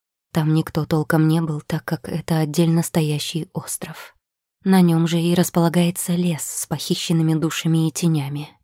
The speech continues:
В общем, самое загадочное место, из которого никто не выходил. Последней и пятой частью королевства стал север.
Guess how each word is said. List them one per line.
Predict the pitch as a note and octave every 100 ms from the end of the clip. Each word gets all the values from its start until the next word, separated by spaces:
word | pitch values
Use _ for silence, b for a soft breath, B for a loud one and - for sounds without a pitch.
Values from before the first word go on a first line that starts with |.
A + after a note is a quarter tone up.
| _ _ _
В | - D3
общем, | - C#3+ C#3+
самое | - D3+ D3+
загадочное | D3 D3 C#3+ C3 - D#3+ D3+
место, | D3+ D3+ - C#3+ - _ _
из | F3+ -
которого | E3 - E3 D#3+
никто | D#3 D#3+ - - C#3+ C#3+ -
не | F3 E3
выходил. | D3 - C#3+ C3+ B2+ - - _ _ _ _ _ _ _ _
Последней | - E3+ - E3+ E3 D3+ D#3 -
и | F#3
пятой | - F3 F3+ D#3+
частью | - D3+ C#3+ -
королевства | D#3 D#3+ D#3 D#3+ - -
стал | E3+ - D#3+ D3+ -
север. | - - D3+ - -